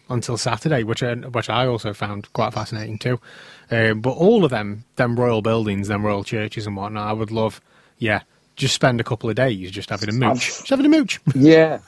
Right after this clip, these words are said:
Speaker 2: I'd like, I think I'm going to pay Windsor Castle a visit,
Speaker 1: Mm.
Speaker 2: uh, very soon. I've done the Tower of London.
Speaker 1: Yeah.
Speaker 2: Um, I've been to the chapel at the Tower of London. I've been
Speaker 1: Mm-hmm.
Speaker 2: at the White Tower. I've seen the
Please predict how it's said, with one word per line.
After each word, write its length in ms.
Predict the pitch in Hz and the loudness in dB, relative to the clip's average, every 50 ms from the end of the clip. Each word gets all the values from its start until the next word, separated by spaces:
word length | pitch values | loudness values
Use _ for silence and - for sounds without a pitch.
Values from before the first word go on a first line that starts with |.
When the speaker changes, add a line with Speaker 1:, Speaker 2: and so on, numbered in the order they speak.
| - - 196 - - | -2 0 0 0 4
Speaker 2:
I'd 180 | - 190 160 151 | 4 4 4 6
like, 200 | 185 180 180 175 - | 6 4 4 4 0
I 60 | 165 | -4
think 260 | 156 - 185 180 - | -6 -6 -6 -6 -4
I'm 120 | 185 170 160 | -4 -4 -2
going 260 | 160 151 151 143 131 | -2 -4 -4 -4 -8
to 40 | - | -6
pay 140 | 143 139 | -4 -4
Windsor 400 | 131 120 123 127 120 110 107 120 | -4 -2 -4 -4 -4 -6 -8 -10
Castle 420 | - - 104 101 95 - - 90 90 | -6 -2 -4 -4 -4 -4 -8 -6 -6
a 60 | 82 | -6
visit, 480 | 73 82 80 73 82 78 - - - - - - | -6 -6 -6 -4 -6 -6 -6 -8 -16 -14 -8 -4
Speaker 1:
Mm. 320 | - - 82 82 78 78 | 0 4 4 6 6 4
Speaker 2:
uh, 20 | 76 | 4
very 260 | 80 80 78 76 78 | 4 4 4 2 2
soon. 480 | - - - 90 92 90 90 87 87 - - - - - - _ - | 0 2 4 4 6 6 4 2 0 -2 -8 -20 -20 -20 -16 _ 2
I've 220 | - 107 104 90 - | 4 4 4 4 4
done 280 | 139 131 123 117 107 | 2 2 2 2 -2
the 300 | 95 - 98 95 92 90 | -2 0 0 0 0 -2
Tower 320 | 87 - 95 87 87 87 85 | -4 -4 -4 -4 -4 -4 -6
of 80 | 80 | -6
London. 360 | 90 87 92 98 95 104 107 - _ _ _ _ _ - - | -6 -4 -4 -4 -4 -6 -6 -8 _ _ _ _ _ -10 -4
Speaker 1:
Yeah. 180 | 113 107 98 | -4 -4 -4
Speaker 2:
Um, 360 | - - 85 85 82 82 82 | -4 -6 -6 -4 -4 -2 -2
I've 100 | 85 82 | -2 0
been 180 | 82 95 90 85 | 2 2 2 2
to 140 | - - 82 | 2 0 -4
the 80 | 78 | -4
chapel 360 | - - - 80 78 - 85 80 | -2 0 0 -2 0 2 0 0
at 120 | - - | 0 0
the 40 | 78 | -4
Tower 320 | - - - 78 76 76 | -4 0 2 2 4 4
of 100 | 76 73 | 4 4
London. 540 | 85 92 90 90 90 87 87 87 87 85 82 | 4 4 4 4 4 4 4 2 2 2 2
I've 120 | 82 - | 0 0
been 20 | 104 | 0
Speaker 1:
Mm-hmm. 100 | 76 76 | 0 0
Speaker 2:
at 60 | 73 | 2
the 100 | - - | 2 4
White 360 | 73 76 80 80 80 78 - - | 4 6 6 6 6 4 2 -2
Tower. 580 | - - 78 78 76 76 78 76 73 78 76 | -2 0 2 2 4 4 4 4 4 4 2
I've 120 | 76 76 - | -2 -4 -6
seen 380 | - - 82 80 78 76 73 | 0 2 2 4 4 2 2
the 420 | 67 76 73 73 73 71 73 73 | 2 2 2 4 2 2 0 -2